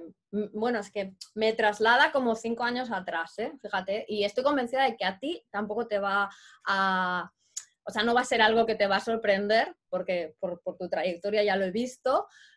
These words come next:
pero habrá gente que de al-, y, y a-, y voy a acabar para, para decirte algo que a ver si tú estás de acuerdo conmigo, ¿no? Pero habrá gente que realmente sí que le puede sorprender más, ¿no? O sea, la innovación en abierto,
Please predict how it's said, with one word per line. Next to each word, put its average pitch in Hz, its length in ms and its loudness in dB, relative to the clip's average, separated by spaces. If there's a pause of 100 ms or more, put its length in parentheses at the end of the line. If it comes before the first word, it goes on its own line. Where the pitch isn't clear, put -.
(120)
pero 208 160 4
habrá 202 180 4
gente 285 400 2
que 277 80 2
de 226 60 4
al-, 202 200 2
y, 214 300 -4
y 220 60 4
a-, 208 180 4
y 226 120 -2
voy 233 100 4
a 262 60 6
acabar 294 460 4
para, 190 320 0
para 190 160 0
decirte 208 340 -2
algo 233 280 2
que 202 60 0
a 190 40 2
ver 202 120 0
si 202 100 -16
tú 208 60 -6
estás 220 180 -4
de 202 80 0
acuerdo 190 320 -4
conmigo, 170 460 -10
¿no? 269 180 -6
Pero 202 140 2
habrá 190 160 2
gente 226 340 -6
que 208 140 0
realmente 190 500 -4
sí 220 200 -10
que 190 100 -4
le 180 80 -4
puede 185 280 -4
sorprender 170 540 -10
más, 170 300 -12
¿no? 220 140 -6
O - 60 -16
sea, 180 240 -6 (800)
la 226 120 4
innovación 226 400 4
en 392 120 2
abierto, 262 560 2